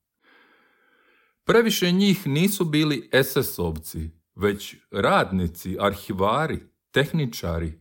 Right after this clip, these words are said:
daktilografi, a samo je manjina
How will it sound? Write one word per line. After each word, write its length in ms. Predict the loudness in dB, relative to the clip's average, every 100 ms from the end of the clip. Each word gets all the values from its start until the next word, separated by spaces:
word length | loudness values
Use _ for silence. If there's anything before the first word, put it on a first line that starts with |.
| -4
daktilografi, 1040 | -4 -4 -6 0 0 0 -2 -4 -10 -14 -14 -20 -10
a 140 | -6 -4
samo 380 | -2 0 0
je 440 | 0 -2 -4 -10 _
manjina 840 | -4 -2 0 0 2 2 0 -6